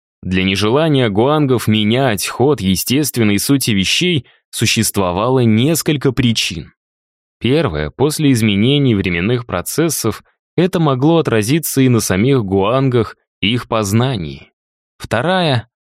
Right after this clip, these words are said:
страдания, смерть и прочие, исключительно человеческие понятия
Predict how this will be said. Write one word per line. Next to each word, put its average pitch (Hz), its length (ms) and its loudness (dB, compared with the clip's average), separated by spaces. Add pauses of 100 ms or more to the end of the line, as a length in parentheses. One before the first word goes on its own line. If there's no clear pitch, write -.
страдания, 139 800 0
смерть 117 560 0
и - 20 -2
прочие, 120 680 -2 (280)
исключительно 165 800 0
человеческие 147 920 0
понятия 127 680 -2